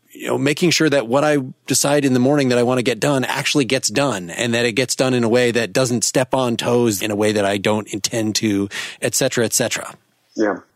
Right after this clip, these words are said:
Speaker 2: I wonder if you guys mind going to letter sixty-two, which is really brief, but I think it makes
Speaker 1: Sure.
Speaker 2: interesting points. That's the one that,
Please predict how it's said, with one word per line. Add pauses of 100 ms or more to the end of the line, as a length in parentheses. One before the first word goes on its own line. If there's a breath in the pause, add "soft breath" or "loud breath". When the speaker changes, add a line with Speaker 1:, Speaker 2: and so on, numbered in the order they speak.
(180)
Speaker 2:
I
wonder
if
you
guys
mind
going
to
letter
sixty-two,
which
is
really
brief,
but
I
think
it
makes
Speaker 1:
Sure.
Speaker 2:
interesting
points.
That's
the
one
that,